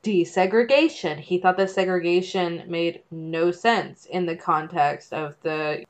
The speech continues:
evangelical movement. And he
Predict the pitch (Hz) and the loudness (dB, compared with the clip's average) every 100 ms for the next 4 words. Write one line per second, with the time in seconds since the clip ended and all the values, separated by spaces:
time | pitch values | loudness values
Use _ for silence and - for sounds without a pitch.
0 | - 214 175 180 185 160 151 156 160 170 | -2 0 2 2 2 0 -2 -4 -6 -2
1 | 208 202 151 139 139 _ - - - _ | -2 -2 -6 -8 -10 _ -20 -20 -20 _
2 | - 214 196 190 185 180 _ _ _ - | 0 4 4 4 0 -4 _ _ _ -14
3 | - 233 220 220 220 214 | -4 0 0 0 0 -2